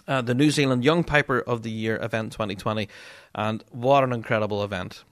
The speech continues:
So, who won the thing, Rab? Well, New Zealand Young Piper of the Year for twenty twenty was Campbell Wilson. Yeah, this is Campbell's third year winning it. Believe it or not, he's won this thing three years in a <laughs> row.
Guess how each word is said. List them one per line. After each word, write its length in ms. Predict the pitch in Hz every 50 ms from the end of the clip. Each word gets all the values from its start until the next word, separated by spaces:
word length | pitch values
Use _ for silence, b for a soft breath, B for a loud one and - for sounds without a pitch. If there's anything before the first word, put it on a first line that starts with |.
| _ _ _ _
So, 340 | - - 165 170 147 101 - - _ _ -
who 320 | - - 156 170 196 202
won 360 | 175 147 123 117 120 131 143
the 80 | 170 175
thing, 340 | 160 - 180 180 175 170 165
Rab? 320 | 165 151 135 110 85 - - _ _ _ B B B B B B B B -
Well, 420 | 147 165 277 277 - 320 - _ _ _ _ -
New 180 | 143 175 254 247
Zealand 360 | 214 247 240 233 226 202 175
Young 240 | 190 277 285 277 208
Piper 340 | - - 196 180 160 165 151
of 160 | 147 131 123
the 80 | 127 113
Year 320 | 110 117 123 127 127 131
for 160 | - - 220
twenty 320 | - - 269 262 - - 120
twenty 500 | - 135 127 120 120 131 123 120 117 113
was 840 | 113 147 202 247 269 277 277 277 277 277 277 277 247 - - - - _ _ _ _ _ _ _ _ _ _ _ _ _ _ _ _ _ _ -
Campbell 480 | - - 113 113 110 113 120 117 117 110
Wilson. 560 | 127 170 208 233 226 - 254 226 160 104 - - -
Yeah, 400 | - 131 160 214 240 247 208 110 B B B B B B B B
this 240 | - 202 269 - 349
is 140 | 349 269
Campbell's 580 | - - - 180 185 196 190 196 190 143 - -
third 540 | - - - 160 156 185 208 208 190 151 131
year 280 | 131 127 143 165 175
winning 360 | 151 120 110 120 123 151 190 220
it. 160 | 240 185 - - _ _ _ _ _
Believe 280 | - 196 190 208 214 190
it 120 | 202 185
or 100 | 202 202
not, 220 | 202 196 165 113 123
he's 120 | 135 -
won 220 | 165 214 240 262
this 220 | 269 226 185 - -
thing 220 | 170 165 160 147
three 240 | - - 165 160 180
years 280 | 151 139 160 165 139 151
in 60 | 117
a 60 | 110
<laughs> 0 |
row. 760 | 117 139 143 - - 175 - - - 190 - - - - -